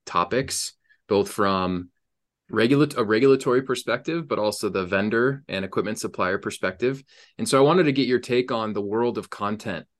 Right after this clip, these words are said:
Angela. A lot of folks, in, in, from what I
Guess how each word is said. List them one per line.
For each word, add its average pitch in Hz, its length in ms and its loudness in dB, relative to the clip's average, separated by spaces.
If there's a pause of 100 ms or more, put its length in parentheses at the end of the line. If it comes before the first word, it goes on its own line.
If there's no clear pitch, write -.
(320)
Angela. 101 580 -2 (520)
A 127 60 -2
lot 139 200 6
of 156 80 2
folks, 143 480 0 (140)
in, 123 260 -4
in, 120 380 0
from 117 180 2
what 117 100 6
I 135 360 4